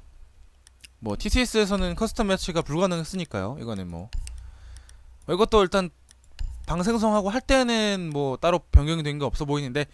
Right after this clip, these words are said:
이렇게 직접 들어가면은 변경이 되어 있습니다. 마찬가지로 커스텀 매치 진행 중에도 이런 식으로 대화 목록 수정이 가능하고요. 나가기.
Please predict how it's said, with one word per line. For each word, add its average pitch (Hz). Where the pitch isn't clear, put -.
이렇게 151
직접 147
들어가면은 165
변경이 135
되어 113
있습니다. 127
마찬가지로 214
커스텀 233
매치 196
진행 143
중에도 135
이런 143
식으로 135
대화 127
목록 117
수정이 147
가능하고요. 113
나가기. 104